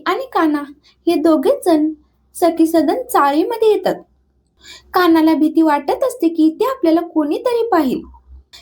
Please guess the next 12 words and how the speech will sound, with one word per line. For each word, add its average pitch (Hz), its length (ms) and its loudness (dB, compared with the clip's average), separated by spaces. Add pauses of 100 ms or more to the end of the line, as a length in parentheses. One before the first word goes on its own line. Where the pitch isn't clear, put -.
(160)
कारण 339 320 2
आपण 330 340 0
दाभाडे 320 360 2
मावशीला 320 520 0
सांगितलंय 339 560 -4 (460)
की 349 80 2
मी 349 240 2
एका 320 200 -2 (180)
सरकारी 320 420 0
वकिलाकडे 330 640 0
कामाला 294 500 0
लागलोय 349 420 0